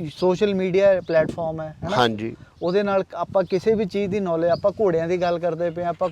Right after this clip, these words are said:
Speaker 1: ਘੋੜੇ ਖਰੀਦਣ ਤੋਂ ਪਹਿਲਾਂ ਜਿੱਦਾਂ ਸਾਡੀ ਵੀਡੀਓ ਜਿਹੜੇ ਨਵੇਂ ਭਰਾ ਦੇਖਣਗੇ,
Speaker 2: ਹਾਂਜੀ।
Speaker 1: ਉਹ ਚੀਜ਼ਾਂ ਦਾ ਖਿਆਲ ਰੱਖਣਗੇ, ਜਿਹੜੇ, ਜਿਹੜੇ ਪੁਆਇੰਟਸ ਤੁਸੀਂ ਇਲੈਬੋਰੇਟ ਕੀਤੇ ਆ।
Speaker 2: ਹੂੰ।
Speaker 1: ਪਰ ਮੈਂ ਦੇਖਦਾ ਸਰ, ਕੁਝ ਕੁ ਲੋਕ ਯੂਟਿਊਬਰਾਂ ਨੂੰ ਬੜਾ ਨਿੰਦਦੇ ਆ।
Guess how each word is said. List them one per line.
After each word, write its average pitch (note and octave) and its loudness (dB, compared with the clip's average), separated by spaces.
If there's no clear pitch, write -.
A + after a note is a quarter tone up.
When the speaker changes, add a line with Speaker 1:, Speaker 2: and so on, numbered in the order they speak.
Speaker 1:
ਘੋੜੇ E3+ 2
ਖਰੀਦਣ E3+ -2
ਤੋਂ F3+ -2
ਪਹਿਲਾਂ F3 0
ਜਿੱਦਾਂ E3+ -4
ਸਾਡੀ E3 2
ਵੀਡੀਓ G3 2
ਜਿਹੜੇ F3 0
ਨਵੇਂ F3 -4
ਭਰਾ F#3 0
ਦੇਖਣਗੇ, F3 -4
Speaker 2:
ਹਾਂਜੀ। G#2 -6
Speaker 1:
ਉਹ G3+ 6
ਚੀਜ਼ਾਂ G3 2
ਦਾ G3+ 4
ਖਿਆਲ D#3+ 0
ਰੱਖਣਗੇ, E3+ -4
ਜਿਹੜੇ, E3+ 0
ਜਿਹੜੇ F3+ 2
ਪੁਆਇੰਟਸ D#3+ 0
ਤੁਸੀਂ F3 -4
ਇਲੈਬੋਰੇਟ D#3 -4
ਕੀਤੇ - -10
ਆ। - -10
Speaker 2:
ਹੂੰ। - -10
Speaker 1:
ਪਰ B3+ 2
ਮੈਂ C4 -2
ਦੇਖਦਾ A3+ 8
ਸਰ, B3+ 2
ਕੁਝ B3 6
ਕੁ B3 4
ਲੋਕ A3+ 8
ਯੂਟਿਊਬਰਾਂ A3+ 4
ਨੂੰ A3 0
ਬੜਾ E3+ 4
ਨਿੰਦਦੇ D3 -6
ਆ। C3 -16